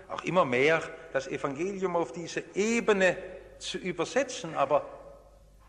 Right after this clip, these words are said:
das traurige Ergebnis ist, dass wir am Ende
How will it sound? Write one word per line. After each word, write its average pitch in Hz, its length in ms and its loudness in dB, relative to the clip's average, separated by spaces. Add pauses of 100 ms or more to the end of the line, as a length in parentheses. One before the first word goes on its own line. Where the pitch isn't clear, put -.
(180)
das 117 180 -8
traurige 175 440 4
Ergebnis 151 600 0
ist, 160 180 -6
dass 143 200 2
wir 143 120 -2
am 131 140 0
Ende 156 520 0